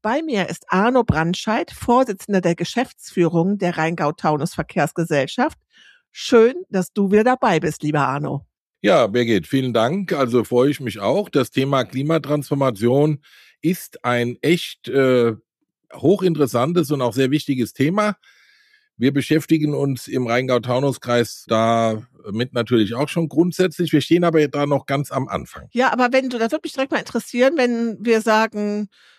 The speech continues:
Speaker 1: äh, der saubere Bus, der kommt jetzt demnächst, äh, w-, wo stehen wir denn da bei dem Thema?
Speaker 2: Naja, demnächst ist das also schon so eine Geschichte. Also zunächst muss man mal sagen, ma-, ma-, <laughs> also wir haben in Deutschland,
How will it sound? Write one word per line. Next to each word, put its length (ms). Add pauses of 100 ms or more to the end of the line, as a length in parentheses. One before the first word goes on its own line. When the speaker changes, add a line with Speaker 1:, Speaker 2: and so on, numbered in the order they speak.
(160)
Speaker 1:
äh, 140
der 220
saubere 460
Bus, 360
der 120
kommt 340
jetzt 220
demnächst, 600
äh, 300
w-, 280
wo 100
stehen 280
wir 80
denn 200
da 240
bei 120
dem 160
Thema? 580 (260)
Speaker 2:
Naja, 260 (100)
demnächst 580
ist 240
das 260
also 300
schon 260
so 120
eine 160
Geschichte. 580
Also 180
zunächst 360
muss 140
man 120
mal 140
sagen, 340 (1300)
ma-, 180
ma-, 220 (300)
<laughs> 120 (540)
also 180
wir 120
haben 180
in 180
Deutschland, 640